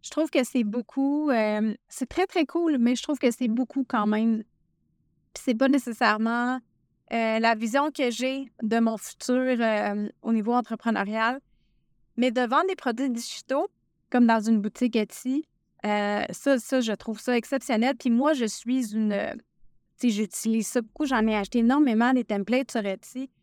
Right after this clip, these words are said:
que ce soit pour les réseaux sociaux, tu sais, euh, des, des choses à imprimer ou peu importe. J'ai toujours aimé ça.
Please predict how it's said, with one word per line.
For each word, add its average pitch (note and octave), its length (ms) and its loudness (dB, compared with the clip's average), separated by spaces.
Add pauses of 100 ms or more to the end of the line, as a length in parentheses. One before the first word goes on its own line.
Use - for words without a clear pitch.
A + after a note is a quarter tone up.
(280)
que G#3+ 80 -2
ce G#3 140 -6
soit B3+ 180 -2
pour A#3+ 140 -2
les G#3 100 0
réseaux G#3+ 260 -4
sociaux, A3+ 680 -4 (340)
tu - 80 -12
sais, A#3 260 2
euh, G3+ 140 2
des, G3 260 -4
des G#3 120 -2
choses A#3+ 260 0
à A#3+ 60 2
imprimer G#3 720 -2
ou G3 120 -6
peu G#3 140 -4
importe. B3 460 0 (600)
J'ai G3+ 160 -4
toujours C4 280 -2
aimé A#3+ 200 4
ça. C4+ 280 -2